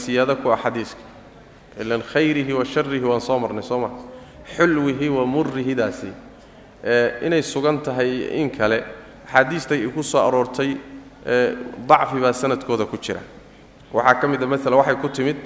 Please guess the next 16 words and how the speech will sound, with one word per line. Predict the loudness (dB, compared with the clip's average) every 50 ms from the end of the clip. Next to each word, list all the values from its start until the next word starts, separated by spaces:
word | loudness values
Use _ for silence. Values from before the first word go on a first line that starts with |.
| -16 -18 -18 -20 -20 -20 -20 -16 -4 0
xadiis | 0 2 2 2 0 0 0
Cadiy | -2 -2 -2 0 -2
ibn | 0 0 0
Xaatim, | 0 4 6 6 6 6 4 -2 -4 -4 -4 -4 -6
Ibn | -6 -2 0 2
Maajah | 4 4 4 4 2 0 -4 -4
iyo | -4 -4 -4
Khatiib | -2 -4 -4 -2 -2 -2 -2 0
iyo | -2 -2
Tabaraani, | 0 2 4 4 6 6 4 4 2 0 -2 -4
Ibn | -2 -2
Abi | -2 2 2
Caasim | 4 6 6 4 4 2 -2 0
baa | 0 -2
soo | 0 0 -2 -2
saaray | 2 4 4 4 4 2 0